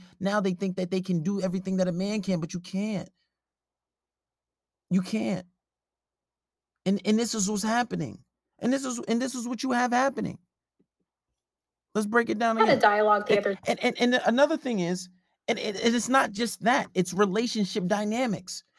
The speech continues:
Speaker 1: This is why I tell everybody you should be subscribed to the podcast. Hit the link in the bio, subscribe to the podcast on Spotify,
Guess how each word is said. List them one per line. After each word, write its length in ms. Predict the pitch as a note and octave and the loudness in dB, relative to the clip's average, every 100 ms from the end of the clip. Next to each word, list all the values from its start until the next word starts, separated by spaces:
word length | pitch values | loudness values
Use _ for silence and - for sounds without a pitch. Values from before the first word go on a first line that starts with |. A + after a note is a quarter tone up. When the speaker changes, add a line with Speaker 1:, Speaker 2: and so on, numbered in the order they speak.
| _ | _
Speaker 1:
This 140 | F#3 | -4
is 60 | F#3 | -2
why 120 | G#3 | 0
I 40 | F#3+ | 2
tell 160 | A#3 | 0
everybody 320 | A3 G#3 G3 | 0 2 4
you 60 | F#3 | 2
should 180 | F#3 E3+ | 0 -2
be 180 | D#3+ D3+ | -2 -4
subscribed 540 | - C3 D3 C#3 D3+ | -6 -4 0 0 2
to 80 | G#3 | 0
the 80 | A3+ | 2
podcast. 640 | G3+ D#3 C#3 C3 C3 - - _ - | 4 4 4 -2 -4 -8 -14 _ -6
Hit 200 | C#3+ C#3+ | -4 0
the 60 | |
link 200 | F#3 G3+ | 0 0
in 60 | G#3+ | 0
the 60 | G3+ | 2
bio, 220 | D3+ C3 | 2 0
subscribe 400 | D3+ C#3+ D3 D#3+ | -4 0 0 2
to 60 | F#3+ | -2
the 80 | |
podcast 540 | F3+ E3 E3+ E3+ D3 D3+ | -2 0 2 2 -2 -2
on 100 | D3+ | -4
Spotify, 580 | - A2+ A#2 - G2+ | -4 -4 -4 -6 -6